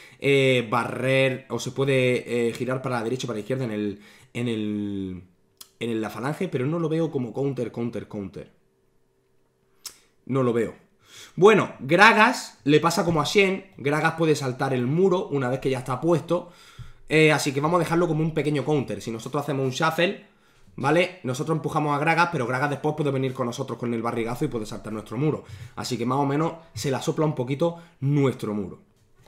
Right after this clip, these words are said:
Vale. Eh, a Malzahar no lo he puesto en medio porque tiene una pasiva, pero bueno, la pasiva la podemos quitar con la Q o con una W y no pasa nada. Por eso no he puesto Malzahar, por si lo estáis preguntando, ¿vale? Eh,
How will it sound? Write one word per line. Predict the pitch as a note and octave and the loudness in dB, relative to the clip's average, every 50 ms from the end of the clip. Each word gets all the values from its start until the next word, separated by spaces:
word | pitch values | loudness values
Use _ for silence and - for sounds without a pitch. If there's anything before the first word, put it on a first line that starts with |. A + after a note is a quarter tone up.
| _ _ - - - - _ _ _ _ - - _ - | _ _ -12 -12 -12 -14 _ _ _ _ -20 -20 _ -8
Vale. | - C3+ A2 - - - - _ _ _ _ - - - - - - _ _ _ _ _ - | -6 -6 -6 -6 -8 -14 -20 _ _ _ _ -20 -20 -20 -20 -20 -20 _ _ _ _ _ 4
Eh, | - E3 E3+ E3+ E3 | 6 8 8 8 8
a | E3 | 8
Malzahar | F#3+ G#3 A#3 A3+ A#3+ G#3 A#3 A#3 A3 | 6 6 4 4 2 2 2 2 4
no | A3 G#3+ | 6 6
lo | G3+ F#3+ F3 | 8 8 8
he | D#3 | 8
puesto | D#3 E3 E3 E3+ D#3+ D#3 - G3 G3+ G#3+ | 6 6 6 6 6 6 4 4 4 4
en | F#3 D#3+ | 4 4
medio | D#3+ D3+ D3 D3 E3+ G3 B3 D4+ - - _ _ _ _ _ _ _ | 4 4 4 4 4 4 2 0 -4 -12 _ _ _ _ _ _ _
porque | - C#3+ C#3 C3+ - C3+ | 0 0 0 0 0 -2
tiene | D3 E3 F3 | -2 -2 0
una | F#3 F3+ | 0 0
pasiva, | E3 C#3 - - E3 F3+ F3+ F3+ | -2 -2 -2 -2 -2 -2 0 0
pero | D#3+ C3+ | 0 2
bueno, | C#3+ D3 C#3 | 2 2 0
la | B2+ | -2
pasiva | A#2+ B2 - - D3+ D3+ | -4 -4 -4 -4 -2 0
la | D3+ C#3+ | 0 -2
podemos | A#2+ A#2+ A#2 A#2+ B2+ B2 | -2 -4 -4 -4 -6 -8
quitar | - - G#2+ A2+ A2+ A2+ G#2+ | -10 -12 -10 -8 -8 -8 -6
con | - A2 G#2 G2+ | -6 -4 -4 -4
la | F#2 F#2+ F#2 | -6 -6 -4
Q | - D#3 F#3 - - - _ _ - - - - | -2 -2 -2 -2 -4 -14 _ _ -20 -20 -16 -14
o | G2+ G#2+ | -12 -8
con | - B2 C3+ | -4 -2 0
una | D3 C#3 | 0 0
W | B2+ A#2 A2 G#2+ A2 B2+ D3+ D3+ - - | 0 0 -2 -2 -2 -2 -2 -4 -6 -8
y | - A2+ | -10 -6
no | A#2+ A#2 | -6 -6
pasa | G2 G#2+ - - G#2 | -6 -8 -10 -10 -8
nada. | G#2 G2 F2+ F2 | -8 -10 -10 -10
Por | - G2+ | -10 -10
eso | A2+ - - | -8 -6 -6
no | A#2 A#2 | -6 -6
he | |
puesto | G#2 A2+ A2 A2 | -6 -8 -8 -8
Malzahar, | A2+ A#2 A#2 - B2+ - C#3+ C3 | -8 -8 -8 -8 -8 -8 -8 -6
por | - A2+ | -8 -8
si | - A2 | -8 -8
lo | G#2 | -8
estáis | F#2+ - B2 G2+ | -6 -6 -6 -6
preguntando, | - A#2 G#2 G2+ F#2+ - F#2+ F2 E2+ F2 | -6 -6 -8 -8 -10 -10 -12 -14 -12 -10
¿vale? | F#2 A2+ C#3+ F3+ B3 - - - - - - - - - _ _ - | -6 -4 -4 -6 -6 -10 -18 -20 -20 -20 -20 -20 -20 -20 _ _ 0
Eh, | - D3+ D#3 D#3 D#3+ D#3 D#3 D#3 - - - | 4 8 8 10 10 10 8 6 4 -4 -16